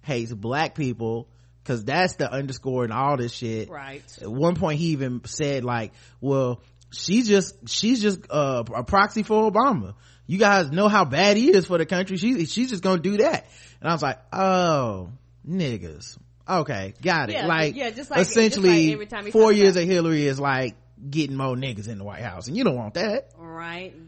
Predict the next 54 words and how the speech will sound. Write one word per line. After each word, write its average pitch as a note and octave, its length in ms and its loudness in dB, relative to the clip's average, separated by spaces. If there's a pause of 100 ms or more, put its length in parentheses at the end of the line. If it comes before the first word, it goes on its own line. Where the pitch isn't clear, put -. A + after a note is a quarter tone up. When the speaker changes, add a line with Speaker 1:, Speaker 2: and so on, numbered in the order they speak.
Speaker 2:
That A#3+ 360 -12
and F3+ 200 -16
the E3+ 60 -16
fact E3 380 -8
that D3+ 560 -6
apparently F3 640 -6
all E3 840 -8
of D3+ 280 -8
the D#3+ 180 -8
African F3+ 400 -6
Americans E3+ 480 -4
live E3+ 180 -6
in E3+ 80 -8
inner F3 180 -8
cities. F#3+ 500 -12 (760)
Speaker 1:
Well, E3 120 6
he's G3+ 140 8
gonna E3+ 140 6
give D3+ 160 0
us B2 120 -2
economics, A#2+ 720 -4
so B2 140 0
it's - 100 -2
gonna A2 140 -2
Speaker 2:
Yeah, A#2+ 60 0
Speaker 1:
be A2+ 80 2
okay. A2 240 0
Speaker 2:
'cause F2 120 -6
every F#3+ 160 -4
time F#3 300 -4
he G3 100 -6
was E3+ 280 -8
talking F3 220 -8
about E3 120 -4
the D#3+ 60 -10
inner A#3 180 -2
Speaker 1:
Mm-hmm. A3+ 80 -2
Speaker 2:
cities, E3+ 320 -6
I'm D3+ 120 -8
assuming F3+ 220 -10
he's E3+ 80 -8
talking E3+ 160 -10
about B2+ 60 -14
black, D3 320 -8
so C3+ 420 -10
I C#3 100 -6
Speaker 1:
Well, D#3 140 6
he A#3 60 6
Speaker 2:
guess A#3+ 140 8
Speaker 1:
got D#3+ 80 4
asked F3 240 2
a D#3 40 0
question C#3+ 360 0
about C3 500 2